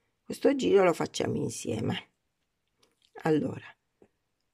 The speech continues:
cinque maglie basse, uno, due, tre, quattro, ah, finito il filo. Allora, uno, due, tre, li, li disfo.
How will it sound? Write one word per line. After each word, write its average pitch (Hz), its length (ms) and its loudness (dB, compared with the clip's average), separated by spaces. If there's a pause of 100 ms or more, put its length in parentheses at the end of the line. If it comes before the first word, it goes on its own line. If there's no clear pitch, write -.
(120)
cinque 247 480 2
maglie - 380 2
basse, - 680 -8 (120)
uno, 147 540 0 (720)
due, 147 800 -4 (800)
tre, 160 480 0 (1200)
quattro, - 1000 -2
ah, 151 240 0
finito - 420 -6
il - 60 -10
filo. - 480 -20 (920)
Allora, - 440 -12 (320)
uno, 156 580 -6
due, 156 400 -10
tre, 160 340 -2
li, 156 180 -2 (140)
li 151 160 -4
disfo. 156 640 -4